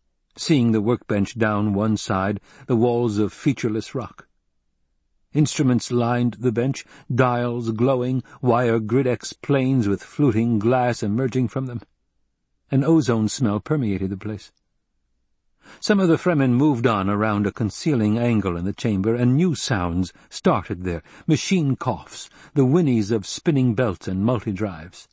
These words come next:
Paul looked to the end of the room, saw cages with small animals in them stacked against the wall. "You've recognized this place correctly," Kyne said. "For what would you use such a place, Paul Atreides?"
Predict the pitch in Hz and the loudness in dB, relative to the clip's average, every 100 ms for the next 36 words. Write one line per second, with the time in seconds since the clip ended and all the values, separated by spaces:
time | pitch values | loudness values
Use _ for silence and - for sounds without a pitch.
0 | _ _ _ _ _ _ _ _ _ _ | _ _ _ _ _ _ _ _ _ _
1 | _ _ 123 101 101 - - 104 113 110 | _ _ -2 0 -2 -2 -4 -2 0 0
2 | 107 104 104 95 - - - 151 120 - | -2 -2 -4 -6 -10 -18 -4 0 0 -2
3 | 151 147 110 107 110 117 - 143 127 135 | 0 0 2 0 0 -2 -2 0 0 0
4 | 135 127 113 107 107 107 110 - 123 - | 0 0 0 0 0 2 -2 -2 -4 -4
5 | 127 123 113 139 127 120 95 - _ _ | -6 -4 -4 -4 -2 -2 -4 -10 _ _
6 | _ _ _ _ _ _ _ _ _ _ | _ _ _ _ _ _ _ _ _ _
7 | _ _ _ _ _ - 143 123 170 175 | _ _ _ _ _ 0 2 4 0 0
8 | 175 185 131 113 170 - 180 170 - 202 | 0 0 2 0 0 0 0 0 0 0
9 | 202 127 90 _ _ _ _ _ - 98 | 0 -2 -6 _ _ _ _ _ -8 -6
10 | 87 - 90 85 _ _ _ _ _ _ | -4 -6 -10 -12 _ _ _ _ _ _
11 | _ - 175 202 202 190 170 175 214 190 | _ 0 2 2 0 0 0 2 2 2
12 | 185 170 - 147 - 143 127 110 151 110 | 0 0 0 0 0 0 0 0 0 -2
13 | 90 - | -4 -8